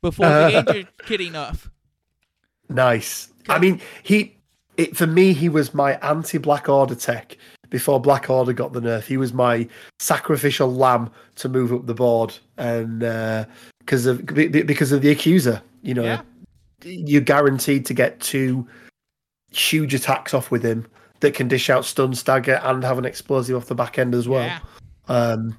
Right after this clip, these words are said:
Speaker 2: which is, yeah, again, not to be, uh, not to be sniffed at by any stretch of the imagination.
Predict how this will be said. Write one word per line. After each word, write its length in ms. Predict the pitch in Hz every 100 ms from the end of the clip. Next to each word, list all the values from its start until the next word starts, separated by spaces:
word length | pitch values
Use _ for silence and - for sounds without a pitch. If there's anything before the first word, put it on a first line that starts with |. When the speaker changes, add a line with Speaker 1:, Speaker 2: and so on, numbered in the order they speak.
| _ -
Speaker 2:
which 300 | 123 120 123
is, 360 | 113 107 - -
yeah, 200 | 135 123
again, 400 | 117 131 127 117
not 220 | 127 -
to 100 | -
be, 340 | 123 120 117 117
uh, 240 | 113 110 - - - _
not 300 | 127 139 -
to 100 | -
be 100 | 120
sniffed 380 | - 123 113 -
at 160 | 123 180
by 140 | 123
any 140 | 123
stretch 300 | 117 - -
of 60 | -
the 60 | 117
imagination. 720 | 117 113 117 113 110 110